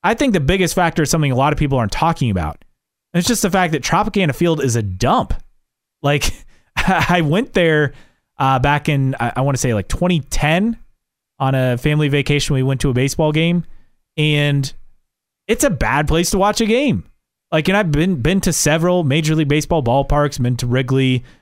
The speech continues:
been to Great American in Cincy, I've been to Comerica. Um, I went to the, the old Turner Field in Atlanta.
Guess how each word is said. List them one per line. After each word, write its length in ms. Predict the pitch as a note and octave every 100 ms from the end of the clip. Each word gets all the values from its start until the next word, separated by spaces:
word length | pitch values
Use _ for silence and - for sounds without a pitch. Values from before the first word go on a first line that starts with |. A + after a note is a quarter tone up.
| _
been 100 | C3+
to 60 | C3
Great 220 | B2 C#3
American 440 | C3 C3 C3+ C#3+ C3
in 80 | B2
Cincy, 440 | C#3 C3 - C3
I've 80 | B2
been 100 | C3
to 80 | B2
Comerica. 680 | B2 B2+ C3 B2 B2+ B2+ - - _ _
Um, 440 | A#2+ A#2 A2+ A2 A#2 C3
I 100 | B2+
went 220 | C#3 A#2+
to 160 | C#3 B2+
the, 180 | B2+ B2
the 140 | B2+
old 200 | C#3+ C3+
Turner 260 | - C#3+ A#2
Field 500 | - E3+ E3 E3 D#3+ - - _
in 80 | G2
Atlanta. 640 | G2 A#2+ D#3+ E3+ E3+ F3